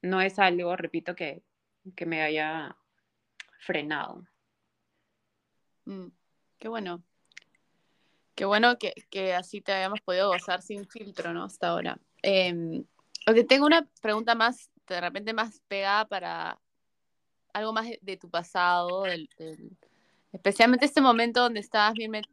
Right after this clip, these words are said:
Speaker 2: más metida en el mundo de modelaje y, y, digamos, no sé, industria de, de estar bien atenta a,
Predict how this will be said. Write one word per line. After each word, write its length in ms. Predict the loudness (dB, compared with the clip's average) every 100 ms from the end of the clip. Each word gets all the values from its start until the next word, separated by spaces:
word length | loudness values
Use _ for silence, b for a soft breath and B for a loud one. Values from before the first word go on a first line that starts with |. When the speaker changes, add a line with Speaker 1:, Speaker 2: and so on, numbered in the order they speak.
| -8
Speaker 2:
más 140 | -6 -4
metida 300 | -6 -6 -6
en 80 |
el 80 | -8
mundo 420 | -10 -10 -4 -2
de 340 | 0 -2 -4 -6
modelaje 1200 | -6 -4 0 4 4 2 0 -8 -12 -10 -8 -8 -10
y, 300 | -14 -18 -20 _ _ _ _ _ _ _ _ _ _ -16
y, 680 | -8 -6 -4 -4 -6 -8 -10 -10
digamos, 300 | -4 -2 -2
no 60 |
sé, 160 | -4 -6
industria 420 | -6 -8 0 2
de, 120 | 2
de 180 | 0 -2
estar 360 | -4 -2 -2 -2
bien 160 | -4 -2
atenta 800 | 0 -2 -2 2 6 6 2 -2
a, 120 | -10